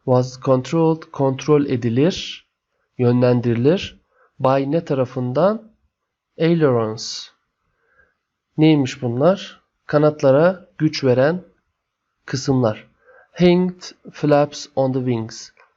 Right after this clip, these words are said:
Ee, kanatlara bağlı flaplar. Bu uçağın kanadının yarısı hareketli biliyorsunuz. Aşağı ve yukarı doğru eğiliyor. İşte o kısma, e, ailerons deniyor.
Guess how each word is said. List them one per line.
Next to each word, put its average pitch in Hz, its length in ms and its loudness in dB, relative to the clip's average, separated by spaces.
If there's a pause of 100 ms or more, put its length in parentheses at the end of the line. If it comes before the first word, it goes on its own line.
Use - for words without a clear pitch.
(500)
Ee, 123 380 -2 (100)
kanatlara 151 920 2
bağlı 143 680 0
flaplar. - 1120 -6 (680)
Bu 151 340 -2
uçağın 143 420 -4
kanadının 143 680 -4 (760)
yarısı 139 600 0 (180)
hareketli 127 640 -2
biliyorsunuz. 117 460 -4
Aşağı 123 380 0
ve 120 80 2
yukarı 120 360 0
doğru 123 240 0
eğiliyor. 117 500 0 (540)
İşte - 240 -6
o 156 160 0
kısma, 156 540 -2 (440)
e, 175 100 -6
ailerons 127 840 0
deniyor. - 360 -8